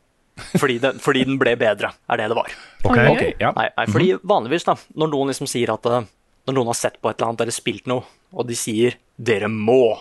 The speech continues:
Speaker 1: spille eller se på den tingen her", så blir jeg alltid litt sånn, jeg har ikke problem med det, men som regel så føler jeg at det blir litt, det blir litt mye hypet opp da, så jeg blir litt skuffet, for da begynner jeg sånn, "Oi, hvis jeg, hvis jeg må se på det, da må det være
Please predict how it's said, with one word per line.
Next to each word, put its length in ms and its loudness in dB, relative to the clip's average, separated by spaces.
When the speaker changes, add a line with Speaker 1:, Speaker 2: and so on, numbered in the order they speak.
Speaker 1:
spille 480 -2
eller 180 0
se 220 -2
på 100 -6
den 120 -6
tingen 240 -8
her", 160 -2
så 160 -4
blir 120 0
jeg 100 2
alltid 220 -2
litt 100 -4
sånn, 340 -2
jeg 60 2
har 60 0
ikke 220 -6
problem 320 0
med 100 -2
det, 120 2
men 120 -2
som 140 -4
regel 280 0
så 140 -4
føler 220 -2
jeg 120 -4
at 60 -12
det 160 -2
blir 240 -4
litt, 200 -4
det 140 0
blir 120 2
litt 60 -6
mye 180 0
hypet 240 0
opp 160 0
da, 80 2
så 220 -6
jeg 80 -6
blir 100 0
litt 160 -4
skuffet, 320 0
for 100 -8
da 80 4
begynner 220 -2
jeg 80 -6
sånn, 100 -2
"Oi, 240 0
hvis 220 -6
jeg, 160 -2
hvis 160 -8
jeg 80 -6
må 480 0
se 160 2
på 160 0
det, 100 0
da 200 2
må 140 -4
det 120 0
være 260 -4